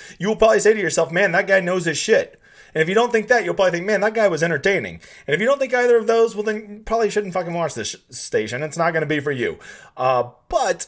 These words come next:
uh, we do have quite a few people that do like it. The channel's growing like crazy. We're well on our way to a thousand subscribers. Get me there, people, 'cause I wanna win this bet so bad. I got a huge bet with a couple buddies that I can't get to a thousand by the Open Championship.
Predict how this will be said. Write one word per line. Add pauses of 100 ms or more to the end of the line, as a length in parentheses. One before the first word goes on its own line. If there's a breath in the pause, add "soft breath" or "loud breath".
(160)
uh,
we
do
have
quite
a
few
people
that
do
like
it.
The
channel's
growing
like
crazy.
We're
well
on
our
way
to
a
thousand
subscribers.
Get
me
there,
people,
'cause
I
wanna
win
this
bet
so
bad.
I
got
a
huge
bet
with
a
couple
buddies
that
I
can't
get
to
a
thousand
by
the
Open
Championship.